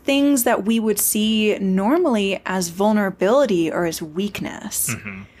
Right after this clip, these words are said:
Speaker 1: But she is so strong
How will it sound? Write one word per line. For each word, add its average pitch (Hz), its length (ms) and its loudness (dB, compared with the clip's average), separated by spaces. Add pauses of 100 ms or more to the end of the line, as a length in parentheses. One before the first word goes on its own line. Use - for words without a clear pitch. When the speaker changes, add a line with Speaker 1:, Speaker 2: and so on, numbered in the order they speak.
(220)
Speaker 1:
But 254 140 0
she 262 340 0
is 285 140 0
so 247 720 2
strong 190 1040 -2